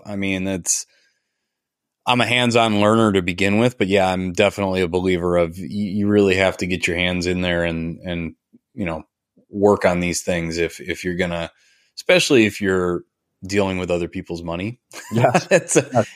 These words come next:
Speaker 1: yeah, that, that's, that's huge. Um, so I'd love to maybe talk about, you know, there are other people in the market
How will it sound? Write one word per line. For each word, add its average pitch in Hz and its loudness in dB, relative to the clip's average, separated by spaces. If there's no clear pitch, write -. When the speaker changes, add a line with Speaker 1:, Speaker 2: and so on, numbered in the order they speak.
Speaker 1:
yeah, 95 4
that, 98 2
that's, 98 -2
that's 90 -4
huge. 90 -6
Um, 98 -2
so 139 4
I'd 131 0
love 135 2
to 156 -2
maybe 139 -2
talk 117 -2
about, 104 2
you 107 -10
know, 95 -6
there 117 4
are 131 4
other 117 0
people 110 -4
in 101 -2
the 92 -4
market 98 2